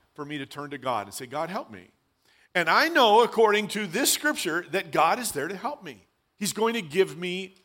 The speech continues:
wisdom when I ask. And he's not gonna put me down. He's not gonna say, "Oh, good night. You just asked me the other day for something. What are you doing? You're doing this again?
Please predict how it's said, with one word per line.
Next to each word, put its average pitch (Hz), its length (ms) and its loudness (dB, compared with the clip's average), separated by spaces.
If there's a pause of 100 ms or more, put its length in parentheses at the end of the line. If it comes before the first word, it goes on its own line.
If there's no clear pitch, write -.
(260)
wisdom 156 580 -2
when 156 120 -10
I 175 120 -4
ask. 196 440 -2 (360)
And 214 120 0
he's 185 160 -2
not 233 280 2
gonna 233 160 0
put 220 320 0
me 202 100 -6
down. 180 500 0 (480)
He's 202 180 -2
not 254 180 4
gonna 220 160 0
say, 196 180 2
"Oh, 165 540 0
good 185 340 -2 (120)
night. 151 260 -6
You 247 160 -8
just 262 360 -6
asked 226 340 0
me 254 100 -6
the 254 180 -4
other 277 180 0
day 294 320 -2
for 294 160 -4
something. 156 440 -6 (1000)
What 254 180 0
are 320 60 4
you 294 180 4
doing? 294 300 0
You're 240 120 0
doing 294 260 2
this 269 180 -2
again? 262 580 -4